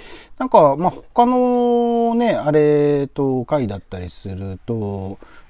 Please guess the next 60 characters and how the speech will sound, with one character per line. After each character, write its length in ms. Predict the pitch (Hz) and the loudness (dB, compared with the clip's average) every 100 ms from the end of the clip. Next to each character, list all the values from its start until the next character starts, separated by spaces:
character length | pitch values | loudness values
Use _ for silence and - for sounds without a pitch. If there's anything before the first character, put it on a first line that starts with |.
| - 160 | -10 -8
一 100 | 151 | -4
方 160 | 185 170 | -4 -2
的 220 | 175 165 | -2 -2
に 140 | 165 | -2
こ 120 | 160 | -2
ち 120 | 151 151 | -2 -2
ら 80 | |
か 100 | 151 | -2
ら 60 | 147 | -2
紹 180 | - 135 | -4 -4
介 220 | - 131 | -4 -4
す 140 | - | -4
る 120 | 123 123 | -6 -6
と 100 | 87 | -8
か、 120 | 95 | -6
た 120 | 113 | -6
ら 80 | 98 | -6
た 120 | 95 | -10
ら 60 | - | -10
話 320 | 101 101 - | -10 -10 -12
す 60 | |
っ 20 | 98 | -16
て 140 | - | -14
い 20 | |
う 20 | 85 | -16
こ 100 | 85 | -14
と 120 | 92 | -14
が 100 | 87 | -12
多 200 | 113 85 | -12 -12
い 20 | |
ん 60 | 76 | -12
で 100 | 76 | -14
す 80 | - | -12
け 100 | 127 | -4
ど、 160 | 151 | -4
こ 220 | - 156 | -4 -4
れ 120 | 170 170 | -2 -2
に 120 | 175 | -4
つ 180 | - 180 | -4 -6
い 80 | |
て 140 | - 95 | -6 -10
は、 240 | 85 - - - - - - | -12 -14 -18 -20 -20 -20 -12
あ 140 | 107 | -10
の 560 | 107 98 95 92 92 98 | -8 -10 -12 -12 -12 -10
ー、 20 | |
聞 140 | 110 160 | -6 -6
い 40 | |
て 80 | 156 | -2
く 80 | 156 | -2
だ 80 | |
さ 120 | 147 143 | -2 -4
っ 60 | |
て 220 | - 98 | -8 -12
い 60 | 82 | -12
る 180 | 82 - | -12 -12
あ 100 | 95 | -10
な 120 | 104 | -8
た 180 | - 85 | -8 -10
に 260 | 71 160 202 | -6 -2 0
も、 240 | 151 87 | 0 -4